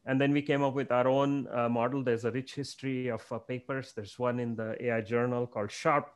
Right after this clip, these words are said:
which combines the quantum response with all sorts of, um, additional, uh, modeling assumptions about, uh, what we have seen with human subjects in the lab.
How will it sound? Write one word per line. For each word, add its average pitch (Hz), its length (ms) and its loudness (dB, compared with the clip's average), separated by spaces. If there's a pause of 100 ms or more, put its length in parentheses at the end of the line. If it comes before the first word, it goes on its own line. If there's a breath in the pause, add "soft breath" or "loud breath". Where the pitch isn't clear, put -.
which 117 240 -12
combines 120 600 -2
the 117 60 -12
quantum 113 320 -6
response 117 480 -6
with 113 100 -12
all 123 160 0
sorts 123 320 -6
of, 110 180 -8 (560 soft breath)
um, 104 460 -2 (100)
additional, 131 880 0
uh, 113 80 -6
modeling 120 720 -2
assumptions 113 760 -6
about, 107 340 -6 (100)
uh, 107 140 -6
what 113 240 -4
we 120 80 -6
have 113 140 -6
seen 123 400 -4
with 113 120 -8
human 117 280 -2
subjects 110 480 -8
in 110 100 -6
the 107 60 -6
lab. 101 340 -8